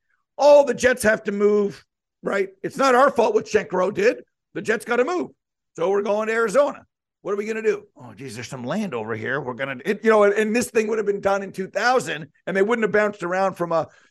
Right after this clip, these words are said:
a rink that the basketball owner wanted to screw hockey, and then they wouldn't have gone to Glendale. And people who know the area say,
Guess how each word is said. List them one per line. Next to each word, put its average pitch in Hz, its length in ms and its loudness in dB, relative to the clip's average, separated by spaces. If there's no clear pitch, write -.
a 175 100 0
rink 240 320 0
that 202 160 -2
the 190 260 -8
basketball 208 580 2
owner 196 240 0
wanted 180 300 -4
to 165 100 -16
screw 220 340 0
hockey, 175 540 -2
and 202 100 2
then 233 80 2
they 240 80 4
wouldn't 226 200 2
have 214 60 -4
gone 226 160 2
to 202 60 -2
Glendale. 190 840 2
And 190 120 -6
people 254 280 0
who 226 60 0
know 226 160 0
the 208 120 2
area 190 420 0
say, 170 400 -6